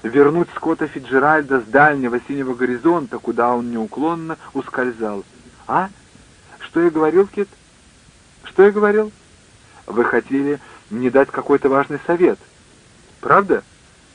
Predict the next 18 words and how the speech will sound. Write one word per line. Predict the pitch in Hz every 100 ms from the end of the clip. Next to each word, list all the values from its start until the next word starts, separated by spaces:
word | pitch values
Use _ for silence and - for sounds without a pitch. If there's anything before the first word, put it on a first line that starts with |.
| _ _ _ -
«Вы | 104
так | 101 104
сказали». | - 160 151 135 110 117 - - -
«Хм. | 131 104 - - _ - _ _ - _ _ _ _ _ -
Хорошо | - 113 139 - 98 95
же». | 95 95 - _ _ _ - - -
Скотт | - 160
кнул | - 131 156 156
в |
меня | 120 120 139
тросточкой | 135 135 165 - - - 147 -
и | 117
крикнул | - 123 139 139
во | 117 113
все | - 127
горло. | 117 107 98 95 92 _ - - - -
«Бам!» | 165 - 202 _ _ _ - _ _ _ _
Потом: | 117 - 120 101